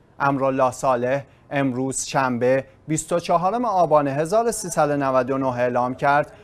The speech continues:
که عادل تا ترم سوم دانشگاه الهیات کابل را خوانده و جذب سنی‌های تندروی شبکه حقانی شده و سلاح را از اعضای شبکه حقانی از ولایت خوست به دست آورده است.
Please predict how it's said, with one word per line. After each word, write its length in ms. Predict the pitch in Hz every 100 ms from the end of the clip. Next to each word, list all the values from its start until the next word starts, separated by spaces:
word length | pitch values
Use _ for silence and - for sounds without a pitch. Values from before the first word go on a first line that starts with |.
| - -
که 100 | 151
عادل 560 | 143 135 123 127 143 143 - -
تا 200 | 156 160
ترم 380 | 185 233 240 226
سوم 440 | - 175 151 147
دانشگاه 580 | 135 139 135 131 139 131
الهیات 680 | 131 135 135 123 127 123 131
کابل 440 | 113 127 120 127
را 140 | 135
خوانده 600 | 131 151 147 151 165 123 - - - - - - - -
و 240 | 131 127 120
جذب 480 | 107 123 123 117 131
سنی‌های 580 | - 135 135 123 127
تندروی 460 | 127 147 151 208 233
شبکه 500 | - 160 139 131 135
حقانی 540 | 120 131 - 151 165
شده 460 | 175 160 139 127 107 - - -
و 120 | 151
سلاح 480 | - 135 131 127 120
را 160 | 135
از 220 | 135 143 139
اعضای 460 | 156 160 208 240
شبکه 500 | - 156 143 131 135
حقانی 580 | 123 127 123 123 123 127
از 260 | 131 127 135
ولایت 460 | 151 185 220 160
خوست 420 | 131 135 127 -
به 100 | 147
دست 320 | 147 170 175 170
آورده 380 | 151 135 127
است. 340 | 123 117 107